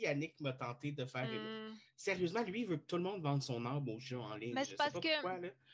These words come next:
Speaker 2: mais c'est parce qu'il y en a qui valent vraiment la peine. C'est ça l'affaire. C'est, c'est pour ça que je peux pas te dire un oui ou un non catégorique de si j'aime ou j'aime pas.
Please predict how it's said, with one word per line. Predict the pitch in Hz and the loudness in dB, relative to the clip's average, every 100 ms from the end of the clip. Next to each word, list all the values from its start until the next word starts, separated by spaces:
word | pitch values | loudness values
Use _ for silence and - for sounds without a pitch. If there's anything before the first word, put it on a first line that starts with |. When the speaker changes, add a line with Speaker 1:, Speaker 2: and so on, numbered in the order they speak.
| - - | -10 -2
Speaker 2:
mais | 277 | -2
c'est | |
parce | 320 - | 0 0
qu'il | |
y | 320 | 2
en | |
a | 330 415 | 2 2
qui | 381 | 2
valent | 247 269 262 | 4 4 4
vraiment | 247 254 262 | 2 2 2
la | 240 | 2
peine. | 240 233 214 208 | 0 -2 -4 -14
C'est | - 240 | -12 0
ça | 339 | 2
l'affaire. | 240 220 247 214 | 2 2 2 2
C'est, | - 247 | -2 -10
c'est | - | -8
pour | - 220 | -8 -2
ça | 339 | 0
que | 302 | 0
je | - | -2
peux | 240 | 0
pas | 247 | -2
te | 208 | 0
dire | 247 | 0
un | 247 214 | 2 0
oui | 208 240 247 | -2 -4 -2
ou | 220 | -2
un | 202 | -2
non | 214 226 | -2 -4
catégorique | 202 - 202 196 214 214 | -6 -6 -4 -2 -4 -6
de | 208 | -10
si | - 208 | -8 -4
j'aime | 208 208 | -4 -4
ou | 202 | -6
j'aime | 190 185 | -8 -4
pas. | 226 226 190 | -2 0 -2